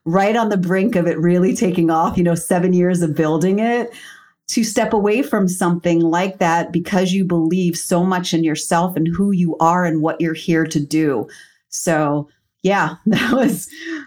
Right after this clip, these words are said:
so now I've stepped away, but, you know, we're still, I still support it. I still show up for it. I still talk about it, and I'm still part of it.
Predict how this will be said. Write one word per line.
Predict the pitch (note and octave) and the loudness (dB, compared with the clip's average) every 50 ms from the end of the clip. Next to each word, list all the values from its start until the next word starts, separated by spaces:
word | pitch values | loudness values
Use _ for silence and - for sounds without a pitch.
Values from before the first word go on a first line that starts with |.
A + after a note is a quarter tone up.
| - _ - | -18 _ -8
so | - - G#3+ | -2 0 2
now | G3 G3+ G#3 G#3 G#3+ | 2 2 2 0 0
I've | G#3+ G#3+ G#3+ | 0 0 -2
stepped | - - G3+ F3+ F#3 G3+ | -2 -2 -2 -2 0 0
away, | G3 F#3 F#3+ G3 G3 | 0 2 2 2 2
but, | F3+ F3 E3+ D#3+ E3 | 2 0 0 0 0
you | G3 G3 F#3 | 0 0 2
know, | F3 D#3 | 2 0
we're | D#3+ F3+ F#3 | 0 0 0
still, | F#3 - - G3+ F#3 | -2 0 0 0 0
I | - G#3 | 0 0
still | F#3+ - G3+ F3+ E3+ | -2 0 0 0 0
support | E3+ D#3+ - - _ - A#3+ A#3 A3+ G#3+ G#3+ | 0 -2 -6 -8 _ -2 0 0 2 2 2
it. | G#3+ F#3+ | 0 0
I | C#3 E3+ | 0 0
still | E3+ - - D3 D#3 | -2 -2 -2 -4 -4
show | - - D3+ C#3 - | -2 -2 -2 -2 0
up | - G#3 G#3 G#3 - | 0 0 -2 -2 -2
for | - A3 G#3 | -2 0 0
it. | G3 F3 | 0 0
I | D3 D3+ | -2 -2
still | D3+ - - C3 A#2+ | -4 -6 -6 -6 -6
talk | C#3+ - - - A3 G#3 G#3 G#3+ | -6 -6 0 2 2 2 2 0
about | F#3+ F3+ F#3 F#3 F#3 F#3 F3+ | 0 0 0 2 0 0 0
it, | F#3 F3+ F3 | 0 0 0
and | E3+ D3 | -2 -2
I'm | C#3+ D3+ | -2 -4
still | D3+ - D#3+ D3 C#3+ | -4 -4 -4 -6 -4
part | - - D#3+ C#3 C#3 B2 | -2 -2 -2 0 0 -2
of | G2+ F#2 F#2 | -4 -4 -6
it. | G2+ G2+ - - - | -6 -8 -8 -10 -14